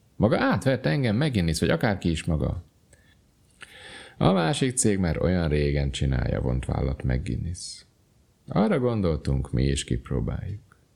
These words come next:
A hatalmas kapu kitárult.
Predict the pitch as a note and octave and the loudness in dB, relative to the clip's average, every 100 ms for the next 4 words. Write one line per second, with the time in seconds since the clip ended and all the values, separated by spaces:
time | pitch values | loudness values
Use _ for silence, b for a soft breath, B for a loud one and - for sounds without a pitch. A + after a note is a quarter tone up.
0 | _ _ _ _ b b b b b b | _ _ _ _ b b b b b b
1 | - - - B2+ C#3 B2 A2+ F#2+ - - | -6 -2 2 2 2 0 0 -2 -2 -2
2 | D2 - - - - B1 - - - - | -2 -4 -6 -6 -4 -4 -4 -6 -8 -10
3 | - - | -14 -20